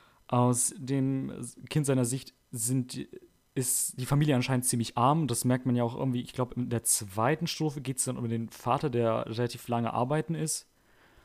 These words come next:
Ähm, und der kann sich das halt einfach nicht leisten. Und ansch-, wahrscheinlich wird er dann,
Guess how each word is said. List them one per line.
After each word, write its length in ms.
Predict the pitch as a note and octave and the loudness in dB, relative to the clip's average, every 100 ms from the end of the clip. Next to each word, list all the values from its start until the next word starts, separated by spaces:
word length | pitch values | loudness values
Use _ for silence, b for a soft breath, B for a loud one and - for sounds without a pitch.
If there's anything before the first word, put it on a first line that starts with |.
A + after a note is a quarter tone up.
| b - | b -2
Ähm, 320 | A#2+ A#2 A#2+ | 0 2 2
und 140 | B2+ A#2+ | 0 -2
der 80 | A#2 | 0
kann 180 | C3+ | 0
sich 100 | B2+ B2+ | 0 -2
das 160 | A#2+ | -2
halt 100 | B2+ | 0
einfach 220 | B2+ A#2+ B2 | -2 -2 -2
nicht 160 | A#2 | -2
leisten. 440 | G#2+ A#2+ D#3 D3 C3+ | 0 0 0 -2 -4
Und 120 | A#2+ | -6
ansch-, 340 | A#2 - - B2 | -6 -8 -8 -6
wahrscheinlich 600 | A#2+ - B2+ E3+ D#3 C3+ | -2 2 2 2 -2 -2
wird 120 | C#3+ | -2
er 40 | B2 | 0
dann, 260 | B2+ B2+ | 0 0